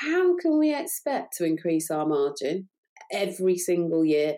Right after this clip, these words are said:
every single season?" In my humble opinion, what I think is you end up with a lesser product. You know, if you're tasking suppliers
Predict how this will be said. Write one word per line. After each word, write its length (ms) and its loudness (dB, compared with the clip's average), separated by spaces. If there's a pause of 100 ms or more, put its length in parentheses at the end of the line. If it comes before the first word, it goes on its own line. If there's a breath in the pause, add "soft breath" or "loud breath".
(100)
every 300 -4
single 400 0
season?" 400 -2 (380 loud breath)
In 260 0
my 380 2 (440 soft breath)
humble 240 2
opinion, 760 0
what 400 0
I 140 -2
think 340 -2
is 220 -4
you 140 2
end 200 2
up 60 0
with 160 0
a 60 2
lesser 300 -2
product. 600 -6 (260)
You 100 2
know, 100 2
if 240 -2
you're 180 2
tasking 840 -4
suppliers 800 0